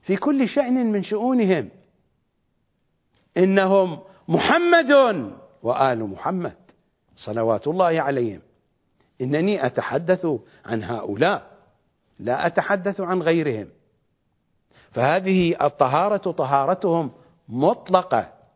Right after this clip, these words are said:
وهذه العصمة عصمتهم مطلقة، وهذا العلم علمهم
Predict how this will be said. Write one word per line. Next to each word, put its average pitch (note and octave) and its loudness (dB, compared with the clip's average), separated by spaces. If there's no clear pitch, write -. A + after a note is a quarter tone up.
وهذه D#3+ 0
العصمة D#3+ -2
عصمتهم D#3 0
مطلقة، D#3+ -2
وهذا F3 2
العلم F#3 0
علمهم F#3+ 2